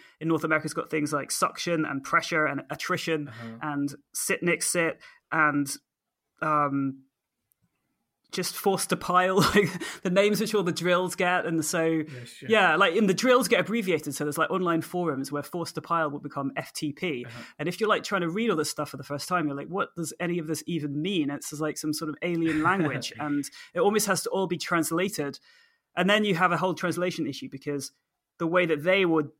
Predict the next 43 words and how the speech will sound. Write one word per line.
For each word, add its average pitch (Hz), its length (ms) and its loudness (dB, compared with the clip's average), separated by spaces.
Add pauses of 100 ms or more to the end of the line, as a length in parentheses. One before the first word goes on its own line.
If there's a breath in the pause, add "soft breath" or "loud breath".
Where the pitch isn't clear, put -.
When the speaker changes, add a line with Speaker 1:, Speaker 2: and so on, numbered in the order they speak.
Speaker 1:
describe 165 440 2
what 143 80 0
they're 185 140 4
doing 156 260 2
is 147 100 0
not 165 120 4
necessarily 156 300 0
the 143 40 -2
same 151 220 0
way 143 80 0
that 143 80 -6
you 156 120 0
would 147 100 -4
describe 143 340 -6
what 139 80 -6
you're 151 120 -2
doing. 131 280 -10 (140)
Speaker 2:
Yeah, 135 380 4
Speaker 1:
So 143 60 0
Speaker 2:
absolutely. 127 500 -4
Someti-, 135 480 -8
I 139 60 -12
mean, 131 160 -6
Susan 131 340 -6
Friedman 147 360 -2
talks 120 240 -12
about 107 240 -12
that. 104 240 -12
You 117 80 -12
know, 110 80 -8
you 110 140 -8
have 120 260 -8
to 117 320 -8 (340 loud breath)
be 131 120 -2
able 127 300 0
to 120 200 -10
define 117 400 -4
your 113 100 -4
terms. 123 480 -4
And 117 320 -8 (260 soft breath)
if 151 280 -8
you 151 100 -6
suspect - 640 -8